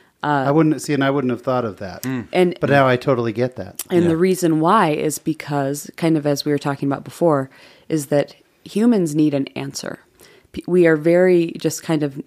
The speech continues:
Speaker 1: naturally uncomfortable with, "I don't know."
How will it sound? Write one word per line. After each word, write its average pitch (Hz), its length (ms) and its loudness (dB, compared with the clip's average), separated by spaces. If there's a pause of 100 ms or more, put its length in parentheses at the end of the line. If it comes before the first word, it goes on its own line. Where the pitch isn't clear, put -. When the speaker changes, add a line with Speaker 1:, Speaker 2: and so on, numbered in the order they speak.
(280)
Speaker 1:
naturally 151 640 2
uncomfortable 147 800 0
with, 131 340 0 (140)
"I 139 100 0
don't 131 260 -2
know." 135 440 0